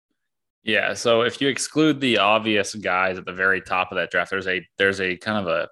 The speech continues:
plethora of players that have a good chance to succeed, and there's some that I think have better situations that I'll put in the situation category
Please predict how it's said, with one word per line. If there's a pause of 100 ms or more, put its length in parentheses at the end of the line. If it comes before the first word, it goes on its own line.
plethora
of
players
that
have
a (100)
good
chance
to
succeed,
and
there's
some
that
I
think
have
better
situations
that
I'll
put
in
the
situation
category